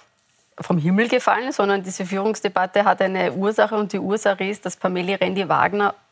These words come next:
diese Partei nicht führen kann. Ähm,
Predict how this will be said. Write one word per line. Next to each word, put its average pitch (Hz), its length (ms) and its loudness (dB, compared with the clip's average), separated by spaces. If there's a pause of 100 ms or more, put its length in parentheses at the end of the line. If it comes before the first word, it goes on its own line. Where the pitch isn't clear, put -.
(220)
diese 185 180 -2
Partei 175 300 0
nicht 185 180 -8
führen 190 340 -6
kann. 147 380 0 (640)
Ähm, 170 420 0